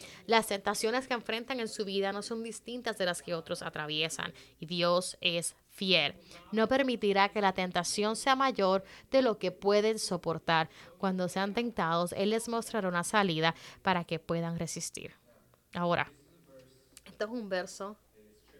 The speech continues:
que, que muchas veces causa muchas emociones y lleva a personas a alejarse de los caminos del Señor.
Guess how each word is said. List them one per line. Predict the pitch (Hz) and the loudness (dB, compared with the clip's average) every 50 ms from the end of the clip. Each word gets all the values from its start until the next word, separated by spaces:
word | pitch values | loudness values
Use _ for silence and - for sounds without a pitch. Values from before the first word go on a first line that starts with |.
| - _ - - - - - - - - - | -20 _ -20 -20 -20 -20 -20 -20 -20 -18 -8
que, | - 220 196 190 185 180 _ | -2 -2 -2 -2 -2 -6 _
que | - - 220 208 202 185 180 175 175 175 | -10 -6 -4 -2 -2 -2 -2 -4 -4 -6
muchas | 185 190 202 - - 240 233 208 | -6 -10 -10 -10 -6 -8 -8 -6
veces | - 214 208 202 - - 202 196 - - - - - - | -4 -4 -4 -2 -2 -2 -2 -4 -4 -10 -18 -20 -18 -8
causa | - 190 196 196 - - 202 | -2 0 0 0 -2 -8 -8
muchas | 196 196 196 - 214 214 | -8 -8 -8 -6 -6 -6
emociones | 208 190 180 180 - - - - - 196 196 202 196 202 208 202 202 196 - - - - - | -6 -6 -6 -8 -8 -8 -10 -10 -10 -6 -4 -4 -4 -4 -4 -4 -6 -6 -8 -12 -18 -16 -6
y | - 214 190 | -4 -2 -2
lleva | 165 185 180 190 214 | 0 0 0 0 0
a | - | 0
personas | 202 175 - - 208 226 240 226 | 0 -2 0 0 0 0 0 0
a | 196 | 0
alejarse | 180 170 165 214 262 - - 247 | 0 0 0 -2 -2 2 4 4
de | 190 185 | 6 6
los | 185 185 | 4 4
caminos | - 180 170 170 170 170 160 | 2 -2 -4 -2 -2 -4 -2
del | 165 165 165 | -2 -2 -2
Señor. | - - 170 165 170 180 180 175 170 165 | -4 -10 -14 -12 -6 -4 -2 -2 -2 -4